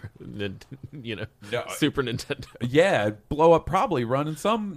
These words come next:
Speaker 2: Nintendo stuff. <laughs> To be honest, I don't know. You
Speaker 1: It's like
Speaker 2: na-,
Speaker 1: the
Speaker 2: you,
Speaker 1: Pinto of <laughs> computers.
Speaker 2: you ain't, you ain't r-, emulating shit on a Tandy. <laughs>
Speaker 1: Oh,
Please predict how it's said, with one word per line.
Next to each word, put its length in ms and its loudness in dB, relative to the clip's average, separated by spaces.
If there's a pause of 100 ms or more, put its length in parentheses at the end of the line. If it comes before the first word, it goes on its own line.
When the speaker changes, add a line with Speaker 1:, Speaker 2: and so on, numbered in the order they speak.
(160)
Speaker 2:
Nintendo 640 2
stuff. 460 0
<laughs> 60 -20 (840)
To 60 -20 (100)
be 80 -4
honest, 340 -2
I 160 -4
don't 220 -2
know. 260 0 (840)
You 80 -8
Speaker 1:
It's 60 -2
like 160 2
Speaker 2:
na-, 40 2
Speaker 1:
the 80 2
Speaker 2:
you, 60 -6
Speaker 1:
Pinto 480 0
of 260 -6
<laughs> 340 -6
computers. 560 -6
Speaker 2:
you 140 2
ain't, 280 -2
you 460 -4
ain't 300 -6
r-, 460 -10
emulating 640 4
shit 360 0 (160)
on 160 4
a 60 0
Tandy. 580 -2
<laughs> 140 -12 (1500)
Speaker 1:
Oh, 160 -18